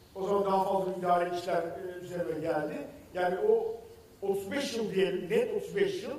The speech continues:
Ama bir ay geçmesin ki ben bir konuyu il-, e, irdeleyip öğrenmeyeyim. Yani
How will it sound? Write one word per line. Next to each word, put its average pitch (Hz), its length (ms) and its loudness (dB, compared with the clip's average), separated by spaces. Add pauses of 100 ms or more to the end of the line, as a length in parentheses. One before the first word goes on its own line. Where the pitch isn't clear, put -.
(760)
Ama 185 180 -4
bir 202 220 2
ay 254 120 4
geçmesin 240 540 -6
ki 254 140 -12
ben 240 280 0
bir 247 280 -8
konuyu 220 480 2 (300)
il-, 220 320 -6 (260)
e, 196 200 2
irdeleyip 214 560 2 (240)
öğrenmeyeyim. 208 580 4 (760)
Yani 135 160 -10